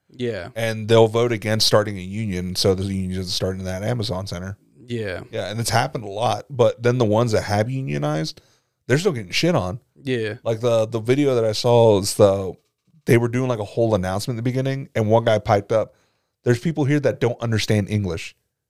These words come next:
Speaker 2: Are you gonna provide a translator? Because that's in our rules that you have to."
Speaker 1: Yeah.
Speaker 2: And they were trying to tell him to shut the fuck up.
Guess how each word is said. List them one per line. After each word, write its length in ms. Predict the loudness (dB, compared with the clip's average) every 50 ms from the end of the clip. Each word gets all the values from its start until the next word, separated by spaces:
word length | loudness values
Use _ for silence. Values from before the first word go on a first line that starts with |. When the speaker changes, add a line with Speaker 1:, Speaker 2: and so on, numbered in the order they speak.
| _ _ _ _ _ _
Speaker 2:
Are 120 | 0 2 2
you 100 | 2 4
gonna 160 | 4 2 2
provide 380 | 2 2 2 6 6 6 6 4
a 60 | 2
translator? 680 | -2 -2 -2 0 0 0 2 2 2 2 2 0 -4 -6 -8 -12 _ _ _ _ _ _
Because 260 | -2 0 0 0 0
that's 240 | 0 -2 -4 -2 -2
in 100 | -2 -2
our 120 | -2 -2 0
rules 540 | 2 2 2 2 -2 -4 -8 -10 -12 -14 -16 _
that 220 | -6 -6 -4 -4
you 80 | -4 0
have 280 | 0 0 0 0 -2 -8
to." 220 | -10 -10 -10 -12 -16 _ _ _ -6 0
Speaker 1:
Yeah. 300 | 0 2 2 0 -4 -10 -10 _
Speaker 2:
And 120 | -6 -2
they 60 | 0 0
were 80 | 0
trying 200 | 2 0 -2 -2
to 60 | -2
tell 160 | -2 -4 -4 -4
him 60 | -4
to 60 | -6
shut 200 | -2 -2 -2 -2
the 60 | -2 -2
fuck 240 | -2 -2 0 0
up. 240 | 0 -2 -2 -4 _